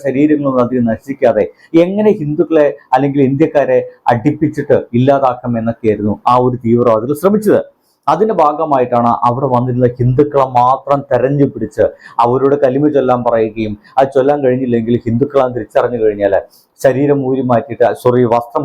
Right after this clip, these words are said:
ഊരി മാറ്റിയിട്ട് അവരെ വെടിച്ചു കൊല്ലുകയും ചെയ്യുന്ന അവസ്ഥയിലേക്ക് നമ്മൾ മാറിയത്. ഇത് വളരെ പെട്ടെന്ന് പരന്ന് ഹിന്ദുക്കളെ മാത്രം തെരഞ്ഞു പിടിച്ച് മുസ്ലിങ്ങൾ കൊന്നുകളയുന്നു എന്ന രീതിയിൽ ഒരു വാർത്ത പരക്കുമെന്നാണ് തീവ്രവാദികൾ എല്ലാവരും വിചാരിച്ചത്. പക്ഷേ നമ്മുടെ ചില, ആ, ആ യാത്രയ്ക്ക്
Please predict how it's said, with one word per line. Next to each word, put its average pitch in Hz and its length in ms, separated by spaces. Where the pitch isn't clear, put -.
ഊരി 123 200
മാറ്റിയിട്ട് 113 360
അവരെ 117 280
വെടിച്ചു 120 340
കൊല്ലുകയും 110 340
ചെയ്യുന്ന 104 260
അവസ്ഥയിലേക്ക് 113 460
നമ്മൾ 151 220
മാറിയത്. 214 320
ഇത് 170 240
വളരെ 180 300
പെട്ടെന്ന് 185 320
പരന്ന് 143 400
ഹിന്ദുക്കളെ 160 460
മാത്രം 147 440
തെരഞ്ഞു 151 340
പിടിച്ച് 135 260
മുസ്ലിങ്ങൾ 196 540
കൊന്നുകളയുന്നു 139 720
എന്ന 170 140
രീതിയിൽ 139 300
ഒരു 120 140
വാർത്ത 123 480
പരക്കുമെന്നാണ് 120 720
തീവ്രവാദികൾ 117 580
എല്ലാവരും 104 400
വിചാരിച്ചത്. 92 480
പക്ഷേ 196 200
നമ്മുടെ 139 360
ചില, 123 140
ആ, 113 40
ആ - 20
യാത്രയ്ക്ക് 120 380